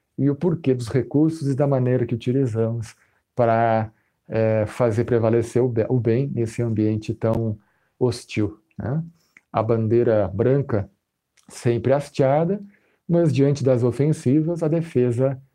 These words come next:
se faz necessária com todos os recursos que atinjam aqueles que, eh, no nível em que estão, né,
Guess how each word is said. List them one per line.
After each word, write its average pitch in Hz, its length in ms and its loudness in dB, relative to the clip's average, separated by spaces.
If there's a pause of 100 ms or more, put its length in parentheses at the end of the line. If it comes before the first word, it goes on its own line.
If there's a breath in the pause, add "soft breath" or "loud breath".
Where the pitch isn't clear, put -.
se - 180 -2
faz 110 320 0
necessária 113 640 -2
com 113 160 -6
todos 110 220 -2
os 117 140 -2
recursos 139 680 -2 (400 soft breath)
que - 120 0
atinjam 151 520 2
aqueles 135 480 2
que, 160 400 2 (480 loud breath)
eh, 113 400 2
no 131 160 2
nível 135 420 4
em 131 60 2
que 143 100 -2
estão, 151 560 0
né, 127 260 -2